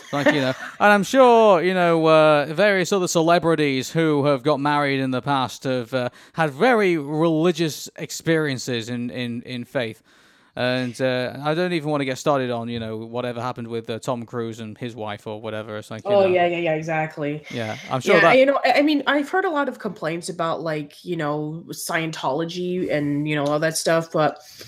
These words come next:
Speaker 2: yeah, I mean, humanist doesn't sound too much of a big deal. I mean, there's a lot worse religions. I mean, you know, if you truly believe in them, I'm not saying any, like, uh, I'm not saying anything bad about 'em. I mean, I,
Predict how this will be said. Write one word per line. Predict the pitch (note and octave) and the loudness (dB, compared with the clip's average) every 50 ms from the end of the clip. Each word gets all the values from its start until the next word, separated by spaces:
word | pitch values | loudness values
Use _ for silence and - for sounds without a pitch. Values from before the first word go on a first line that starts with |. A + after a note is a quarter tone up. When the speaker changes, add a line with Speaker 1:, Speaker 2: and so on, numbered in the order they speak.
| - - - - - - - - - | -20 -20 -20 -18 -18 -20 -20 -6 0
Speaker 2:
yeah, | B3+ C4 G3+ | 2 2 4
I | F#3 | 4
mean, | G3 F#3+ F#3 E3+ | 4 2 2 0
humanist | - G3 G#3 C#4 D4 D4 C#4 C#4 | 0 2 2 2 4 2 2 2
doesn't | C4+ B3 G#3+ G#3 | 2 0 0 -2
sound | - G#3 F#3 G3 G3 E3 | -4 -4 -4 -4 -6 -6
too | - G#3 G3 | -6 -4 -2
much | F3+ F#3+ - - | -2 -2 -2 -2
of | F#3 E3 | -2 -2
a | D#3 | 0
big | C#3+ D3+ D3+ D3+ D3+ | 0 -2 -2 -2 -2
deal. | D3 D3 D3 D3+ | -4 -2 -2 -2
I | D#3 | -2
mean, | E3 E3 D#3 D#3 | -2 -4 -4 -2
there's | D3 D#3+ F#3 F#3 - | -2 -2 -2 -2 -2
a | E3+ | -2
lot | D3+ D3+ D#3+ F3 D3 - C3+ | 0 2 2 2 2 2 0
worse | C#3+ D#3 D#3 E3 F3+ F3 - | -2 -2 -2 0 -2 -2 -4
religions. | D#3+ D3+ C#3+ C#3 C#3+ C#3+ D3 C3+ C#3+ D3 D3 - - | -4 -4 -6 -6 -4 -6 -6 -6 -6 -6 -6 -6 -6
I | D#3 | -6
mean, | D#3 D#3 D#3 D#3 D3+ D3 - - - - _ | -6 -4 -6 -6 -8 -10 -14 -20 -20 -10 _
you | E3 F3 | -4 -2
know, | E3 D#3+ E3 | 0 0 0
if | - E3 F3 - | 0 -2 -2 0
you | G3 G3+ G3 F#3 E3+ - - - _ _ _ - | 0 0 0 0 -2 -8 -16 -20 _ _ _ -8
truly | - - A3+ G#3+ F#3+ | -4 0 2 2 2
believe | F3+ E3 F3+ A3+ G#3 | 2 2 2 2 2
in | F3+ D#3 | 0 0
them, | D3 C#3+ D3+ | 0 0 -2
I'm | D3+ E3 | -2 0
not | E3+ E3 E3 D#3+ E3 - _ _ _ | 0 0 -2 -2 -6 -10 _ _ _
saying | - - F3 E3 D#3+ D3 | -6 -4 -2 -2 -2 -2
any, | D#3+ E3+ F3 F3 E3+ D#3+ D#3 D3 D#3 - - - - _ | -2 -2 0 0 0 -2 -2 -4 -8 -14 -18 -20 -20 _
like, | - E3+ E3 D#3+ D3+ C#3+ D3 - - - - - | -8 -6 -4 -2 -2 -4 -6 -10 -18 -20 -12 -8
uh, | - C3 C3 C3 C3+ C3+ C3+ C#3+ D3 C#3+ - _ _ - - _ _ _ _ - _ _ | -4 -2 0 0 0 0 0 -2 -4 -8 -10 _ _ -20 -20 _ _ _ _ -20 _ _
I'm | - E3+ | 0 2
not | F3 F#3 | 2 4
saying | F3+ G#3 F#3 F3 | 4 4 4 4
anything | F3 E3+ D#3+ E3+ D#3+ C#3+ | 4 2 0 0 0 0
bad | D3 D#3 E3 E3 | 2 2 2 2
about | D#3 D3+ D3 C#3+ | 4 4 4 4
'em. | D3 D3 | 4 2
I | D3+ D3+ | 2 0
mean, | D#3 D3+ D3+ D3 | 0 0 0 0
I, | - D3+ E3 E3+ E3+ E3 | 2 2 2 2 0 -2